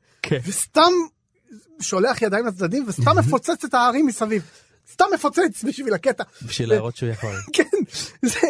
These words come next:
Speaker 2: זה, זה פרודיה על כל מיני, אה, סרטי אבירים ודברים שהיו פופולריים ו-, וה-, וה-, ותרבות הבריטית. הם גם
Speaker 1: כן.
Speaker 2: אהבו מאוד למרוד ב-, בחינוך שלהם. הם תמיד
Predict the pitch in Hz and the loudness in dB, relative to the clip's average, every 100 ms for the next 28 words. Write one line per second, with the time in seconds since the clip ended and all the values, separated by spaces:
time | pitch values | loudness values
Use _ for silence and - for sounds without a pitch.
0 | 262 _ _ _ 196 220 208 - 220 214 | 0 _ _ _ -6 -4 -2 2 6 8
1 | 269 294 208 - 226 247 233 226 214 214 | 8 6 2 2 0 2 2 4 2 2
2 | 202 - 302 - 254 240 247 214 165 175 | -2 0 -2 2 2 4 6 6 6 4
3 | 180 196 202 208 208 - 190 180 185 190 | 2 2 2 2 0 0 2 4 4 2
4 | 170 175 175 180 180 175 170 165 180 165 | -4 -4 -2 -2 -2 -2 -6 -6 -8 -4
5 | 165 165 202 202 180 208 202 - - - | 0 2 4 4 4 2 -2 -12 -14 2
6 | 185 185 190 185 170 165 240 285 226 220 | 6 8 8 6 6 6 6 6 6 6
7 | 233 - 240 - _ 427 220 202 190 180 | 2 -2 -18 -20 _ -14 -10 -6 2 4
8 | 156 196 202 202 196 175 208 285 - 214 | 4 4 2 0 0 0 4 4 4 0
9 | 143 135 _ - - - - 139 170 202 | -4 -8 _ -20 -20 -8 -4 4 6 8
10 | 269 | 6